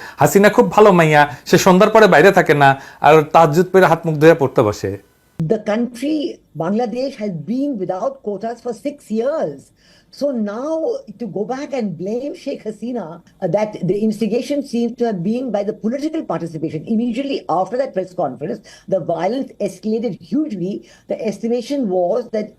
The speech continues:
Speaker 2: um, uh, representatives of Shibir, Shibir is the students' wing of the Jamaat-e-Islami, had probably entered the protests and were trying to take control of it. As a result of that, the students' wing of the Awami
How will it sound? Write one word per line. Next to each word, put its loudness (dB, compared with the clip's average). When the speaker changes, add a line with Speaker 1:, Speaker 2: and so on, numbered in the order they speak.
Speaker 2:
um, -2
uh, -4
representatives -4
of -6
Shibir, -4
Shibir -4
is -8
the -10
students' -6
wing -4
of -6
the -4
Jamaat-e-Islami, -6
had -8
probably -4
entered -4
the -6
protests -6
and -4
were -6
trying -6
to -16
take -8
control -4
of -8
it. -8
As -6
a -8
result -6
of -6
that, -6
the -6
students' -6
wing -4
of -6
the -6
Awami -2